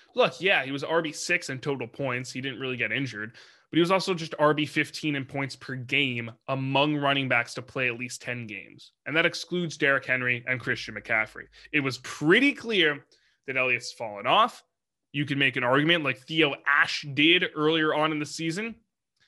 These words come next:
that Tony Pollard is the better running back there. And he's still on his rookie contract next season. So I would look to get rid of Zeke. And if you want to,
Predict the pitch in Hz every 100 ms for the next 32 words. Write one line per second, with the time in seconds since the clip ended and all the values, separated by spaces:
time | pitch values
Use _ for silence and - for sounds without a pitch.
0 | _ _ 131 147 160 - 170 208 208 175
1 | 240 233 175 165 170 185 175 226 185 131
2 | - 120 110 - - - 151 151 208 247
3 | 247 214 - _ _ - - - 233 262
4 | 226 160 202 220 170 175 196 175 143 131
5 | 135 135 - 147 143 98 - _ _ _
6 | _ _ _ _ _ _ _ _ _ -
7 | - - 247 247 247 247 - 196 277 254
8 | 285 254 220 262 254 - 220 233 196 180
9 | 196 196 151 226 226 - _ _ _ -
10 | 156 151 160 156 135